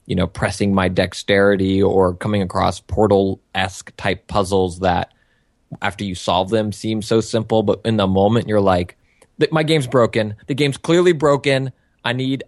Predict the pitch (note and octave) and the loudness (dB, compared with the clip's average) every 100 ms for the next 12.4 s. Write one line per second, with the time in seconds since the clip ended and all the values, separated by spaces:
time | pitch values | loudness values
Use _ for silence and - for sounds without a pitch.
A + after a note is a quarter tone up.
0 | - C3 C#3+ C#3+ D#3 D3+ D3+ - - C3+ | -6 -4 -4 -4 -4 -6 -6 -12 -10 -4
1 | C#3 B2+ C3+ B2+ B2 C#3 C3 E3 F3 E3+ | -2 -2 -2 -2 -2 -2 -2 -2 -2 0
2 | D#3 C3 C#3+ C#3+ C3+ C3+ - _ _ _ | 0 2 2 2 2 -4 -10 _ _ _
3 | - C#3+ C3+ B2 - C#3 C#3 D#3+ D#3+ C#3+ | -6 -2 -2 -4 -4 -2 2 2 0 -2
4 | A2+ F2 - - - - D#3 F3 B3 A3+ | -2 -2 -4 -10 -8 0 2 2 2 2
5 | D3 F3 C4+ D#4 - F#2 G2 D3 _ _ | 2 2 2 -2 -6 -6 -6 -8 _ _
6 | _ _ - A#2 A#2 A2 G#2 G2 G2 - | _ _ -2 0 2 0 -2 -4 -8 -12
7 | _ _ _ _ _ _ _ _ - _ | _ _ _ _ _ _ _ _ -20 _
8 | _ _ - B2+ D#3 F3 D#3 D3+ D3 C3 | _ _ -12 -4 -2 0 0 -2 -2 0
9 | C#3 C3+ B2+ A#2 B2 B2+ A#2+ G#2+ A#2 A#2 | 0 0 -2 0 2 2 2 0 2 2
10 | A#2 A#2 G#2 A2 A#2 A2 A2+ F#2+ - G#2 | 2 0 0 -2 -2 -2 -4 -2 0 0
11 | A#2 A2 A2 G#2 _ - - C3+ C#3+ C3 | 2 0 -2 -6 _ -6 0 2 4 4
12 | B2+ C#3+ F#3+ A3 | 2 2 2 0